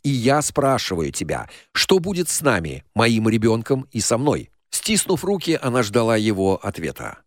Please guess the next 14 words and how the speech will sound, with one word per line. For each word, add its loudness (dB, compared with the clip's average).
Прошли 0
долгие 0
две 0
минуты, -4
прежде -2
чем -2
Грант -2
Монро 0
нарушил 0
молчание, -4
а 0
затем 0
последовал -2
ответ, -4